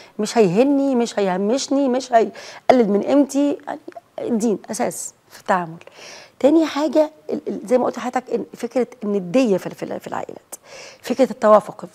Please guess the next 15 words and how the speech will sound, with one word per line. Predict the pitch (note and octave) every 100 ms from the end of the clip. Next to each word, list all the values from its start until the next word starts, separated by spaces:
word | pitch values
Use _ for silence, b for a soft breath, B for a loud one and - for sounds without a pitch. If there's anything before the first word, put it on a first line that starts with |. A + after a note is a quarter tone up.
| -
بينا | G3 B3 C4
في | -
كل | C4 C4
حاجة، | - A3+ F3 F3
من | F#3+
أول | - D4+
الأسرة | C#4 - C#4 -
لغاية | C#4+ A#3 C4 C4
ال-، | G#3+ - -
ال-، | - -
الدماغ | G#3 G3+ B3 D4
والأفكار | A3 - - - A3+ -
والمعتقدات | A#3+ A3 A3 - - - -
وكل | - - -
حاجة. | -